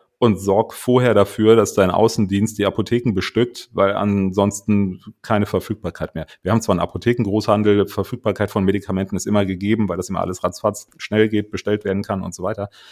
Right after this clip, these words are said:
Aber das Ding hat halt eine enorme Abverkaufswirkung. Und, ähm, das ist einfach eine Idee, die dieser Rolf Becker <laughs> damals gehabt hat, ähm, die bis heute hält, die immer wieder versucht wurde zu kopieren.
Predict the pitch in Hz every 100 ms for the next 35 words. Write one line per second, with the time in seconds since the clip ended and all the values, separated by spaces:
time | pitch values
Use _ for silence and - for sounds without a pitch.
0 | - - _ _ 110 107 - 120 117 127
1 | - 123 110 101 101 95 104 - - -
2 | 78 - 82 80 87 _ _ _ _ _
3 | _ _ - 101 90 - 95 95 _ _
4 | 95 95 - - - 101 98 104 - 104
5 | 101 107 92 104 113 147 160 - _ _
6 | _ 110 104 101 98 92 90 113 113 117
7 | 113 110 90 - - - - 110 113 -
8 | _ - 104 98 92 92 _ _ 110 95
9 | 95 _ 123 123 110 107 101 - 98 107
10 | 131 - - _ _ _ _ - 123 117
11 | - - 160 143 127 135 127 123 - 120
12 | 113 151 - 120 123 127 120 - 113 120
13 | - 139 147 180 220